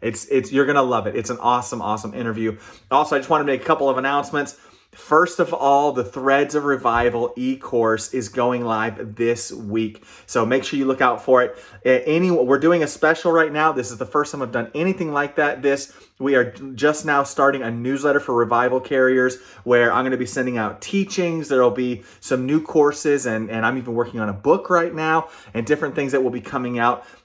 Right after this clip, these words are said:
And if you sign up for our newsletter, which I'll put the link below in here, you can sign up. I will send, you'll get a, a, uh,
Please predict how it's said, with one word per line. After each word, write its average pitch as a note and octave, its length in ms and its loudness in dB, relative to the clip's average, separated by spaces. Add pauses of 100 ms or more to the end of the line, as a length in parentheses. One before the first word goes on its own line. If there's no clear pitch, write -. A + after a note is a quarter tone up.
And B2+ 280 0
if C3 160 -2
you C3+ 80 -6
sign F3 400 0
up F#3+ 160 0
for E3 140 4
our C3+ 120 4
newsletter, C3+ 560 0
which A2+ 180 -2
I'll A#2+ 80 -2
put D#3+ 200 -2
the E3 80 0
link D#3 260 -4
below C3+ 320 2
in C3+ 100 -4
here, A#2 220 -6
you A2+ 140 -4
can A2+ 120 -8
sign C3 300 -2
up. B2 180 -2 (320)
I B2+ 160 4
will D#3 160 2
send, D3+ 540 -4
you'll C#3+ 300 2
get D3 360 2
a, B2 360 -2
a, A2+ 360 0
uh, G#2 240 -2